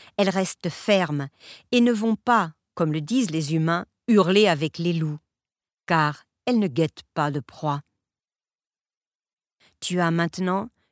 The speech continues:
une certaine notion du sens profond des mots compréhension, bienveillance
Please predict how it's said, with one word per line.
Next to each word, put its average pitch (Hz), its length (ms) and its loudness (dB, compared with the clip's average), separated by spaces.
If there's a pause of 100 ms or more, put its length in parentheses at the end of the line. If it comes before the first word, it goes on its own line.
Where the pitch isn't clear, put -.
(100)
une 202 120 2
certaine 247 640 0
notion 160 560 -2 (240)
du 170 160 -4
sens 156 540 -4 (120)
profond - 600 -6 (580)
des 160 160 2
mots 147 320 -2 (320)
compréhension, 165 960 -2 (540)
bienveillance 147 880 -4